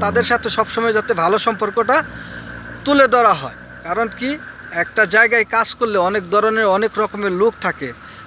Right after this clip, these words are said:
তাদের সাথে যদি আপনি, আহ, মিলিত না হয়ে কাজ করতে পারেন, তাহলে হয়তো দেখা গেছে আপনার এক সময় প্রবলেম হয়ে যাবে। তো যাই হোক, এই ছোট ছোট, উম, মানে, আহ, জিনিসগুলো আপনি মাথায় রাখলে আপনি নিজেই বুঝতে পারবেন যে আপনি কতটা সেভ আছেন।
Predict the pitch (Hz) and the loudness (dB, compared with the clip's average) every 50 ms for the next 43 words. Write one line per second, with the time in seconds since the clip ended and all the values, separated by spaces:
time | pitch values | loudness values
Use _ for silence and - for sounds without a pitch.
0 | - - 156 175 175 220 214 - 226 226 220 240 226 202 226 208 196 220 190 175 | -8 -4 -2 0 0 0 0 2 0 0 0 -2 -4 -4 -6 -4 -2 -2 -4 -4
1 | 175 - - - - - - 143 165 - - 214 220 214 196 185 180 - - - | -6 -10 -16 -18 -16 -12 -8 -8 -8 -6 -2 0 2 2 2 2 -2 -6 -14 -18
2 | - - - - - - 139 147 151 156 160 175 214 247 269 262 - - 247 226 | -18 -18 -18 -16 -10 -4 -2 0 0 0 2 2 2 2 0 0 2 2 4 4
3 | 208 190 190 202 226 247 214 202 214 226 226 220 - 240 233 - - 269 262 - | 4 4 4 4 4 4 4 4 4 4 2 2 2 -2 -2 -2 -2 -2 0 0
4 | 262 220 208 185 185 180 170 190 190 196 208 208 214 202 196 202 196 202 202 175 | 0 2 2 2 0 0 -2 0 0 0 2 2 2 0 0 0 -2 -4 -4 -2
5 | 202 190 190 196 190 196 190 - 196 185 180 - 190 185 185 185 180 - - 185 | -2 0 0 0 -2 -2 -2 0 0 -2 -2 -2 -4 -4 -2 -2 -2 -2 -4 -4
6 | 180 180 175 156 151 - - - - - - - - 196 196 196 190 202 220 214 | 0 0 0 0 -2 -6 -12 -14 -14 -14 -12 -6 2 4 4 4 4 4 4 4
7 | 208 180 165 185 190 196 185 165 151 123 117 120 113 110 - - - - - - | 4 4 2 4 4 4 4 2 0 -2 -4 -10 -12 -12 -14 -14 -14 -14 -14 -14
8 | - - - - - - - 180 180 165 202 233 277 269 262 262 262 262 - 226 | -14 -14 -14 -14 -14 -8 -6 -4 -2 2 4 4 4 4 4 2 0 -2 -2 -6
9 | 220 240 - - 240 220 240 226 - 233 220 - 233 233 220 226 226 220 - - | -6 -6 -4 -6 -4 -2 -2 -2 -2 -2 -2 2 2 2 2 0 -6 -8 -12 -10
10 | - 180 185 196 202 208 208 202 190 - - - - - - 156 151 151 156 147 | -6 -2 -2 2 2 2 2 2 0 -4 -10 -14 -16 -14 -8 -2 0 0 0 2
11 | 156 208 220 226 214 208 226 240 240 233 233 233 - 226 208 196 208 208 - 226 | 0 0 0 0 -2 -2 0 2 4 4 4 2 0 -4 -2 0 0 0 2 2
12 | 233 240 247 240 - 226 202 208 233 - - - - - - 165 170 - 208 208 | 2 2 2 0 0 -2 -4 -4 -6 -8 -18 -20 -20 -18 -12 -12 -12 -8 -6 -4
13 | 208 214 233 226 254 262 247 240 262 - - 247 233 226 233 226 233 226 202 220 | 0 0 0 2 2 0 0 0 -2 -2 2 2 2 4 4 2 2 2 2 2
14 | 208 202 - 208 202 - 214 214 - 208 185 190 180 - - 185 175 175 160 156 | 2 2 0 -4 -8 -4 -4 -4 -2 -2 -2 -2 -4 -2 -2 0 0 2 2 0
15 | 139 - - - | -2 -2 -8 -14